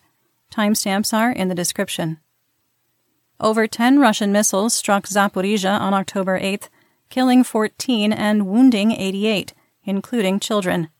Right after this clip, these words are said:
At least one missile struck a nine-story apartment building, collapsing six floors. Two more floors collapsed as rescuers attempted to find victims in the rubble. The blast smashed almost all the apartments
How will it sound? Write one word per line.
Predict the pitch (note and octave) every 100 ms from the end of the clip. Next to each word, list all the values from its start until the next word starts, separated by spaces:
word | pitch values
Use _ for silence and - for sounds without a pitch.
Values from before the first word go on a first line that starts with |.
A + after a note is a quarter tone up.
| _ _ _ _ _ _ -
At | G3
least | G#3 G3 -
one | G#3 G#3+ A3+
missile | G3+ - G#3+
struck | - G3+ G#3
a |
nine-story | G3+ G3 G3 B3+ - C#4+ A3+
apartment | F#3 - A#3+ A#3 F3
building, | F#3+ F#3 G3 A#3 _ _ _
collapsing | A3+ A3+ A#3 - A#3 A#3
six | - - A#3 F#3+ -
floors. | - A3+ F#3 F3 - _ _ _ _ _ -
Two | - G3
more | G3+ G3+ A3
floors | G3+ G3 A3
collapsed | - G3+ G3 G#3 A3+ -
as | G#3
rescuers | G3+ G3+ - D#4 C#4+ B3+
attempted | A#3+ - A#3+ C#4 D4
to | D4+
find | - G3+ G#3+
victims | A#3+ A#3+ - G3 A3+
in | F#3 F3+
the | F#3
rubble. | G#3+ G3 F#3 - _ _ _ _
The | G3
blast | F#3+ G#3 G3+ G#3 -
smashed | - G#3+ G#3+ - -
almost | G#3 G#3+ G#3+ -
all | - G3+ C4+
the | A3+
apartments | F#3+ - G#3 G3+ F#3 -